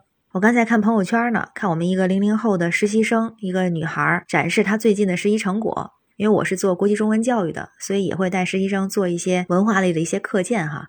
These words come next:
然后刚才看她展示的是一些古代文化的课件，做得还不错。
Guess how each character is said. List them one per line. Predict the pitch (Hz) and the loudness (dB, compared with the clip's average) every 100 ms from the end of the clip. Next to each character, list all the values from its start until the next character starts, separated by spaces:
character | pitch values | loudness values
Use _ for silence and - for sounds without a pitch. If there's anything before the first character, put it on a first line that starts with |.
| _ | _
然 | - | -8
后 | 170 | -4
刚 | 214 214 | 0 0
才 | 196 | 0
看 | 196 202 | 0 -2
她 | 185 190 | 0 -2
展 | 170 - | -2 -4
示 | - | -4
的 | 170 165 | -4 -4
是 | - | -2
一 | 175 | -2
些 | 180 180 | 0 -2
古 | - - | 0 2
代 | 226 | 4
文 | 196 160 | 4 2
化 | 165 | -2
的 | 147 | -4
课 | 151 151 | -6 -6
件， | 143 147 | -6 -6
做 | - 196 | -2 0
得 | 180 | 0
还 | 202 | -2
不 | 233 | -2
错。 | 254 254 _ | -2 -6 _